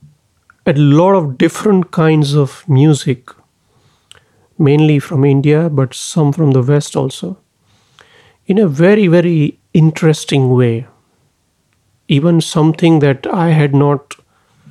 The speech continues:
perceived or seen around Osho.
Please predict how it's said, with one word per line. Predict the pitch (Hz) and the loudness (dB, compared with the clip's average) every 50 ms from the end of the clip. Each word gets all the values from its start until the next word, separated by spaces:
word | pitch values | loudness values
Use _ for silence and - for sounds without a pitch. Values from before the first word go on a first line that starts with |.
| _ _ _ _ _ | _ _ _ _ _
perceived | - 165 143 143 - - - 156 147 139 147 135 | -4 -4 -4 -4 -6 -4 -2 -2 0 0 0 0
or | 151 151 139 127 | 0 0 0 -2
seen | - - - - 156 139 143 143 139 143 143 143 156 208 - _ _ - | -4 -6 -4 -2 0 2 2 2 2 0 -2 -4 -6 -8 -12 _ _ -6
around | 156 147 147 139 131 127 127 131 131 139 147 | -4 -2 0 0 0 -2 -2 -4 -4 -6 -8
Osho. | - - 175 151 143 - - - - | -6 -4 -4 -4 -4 -6 -10 -10 -12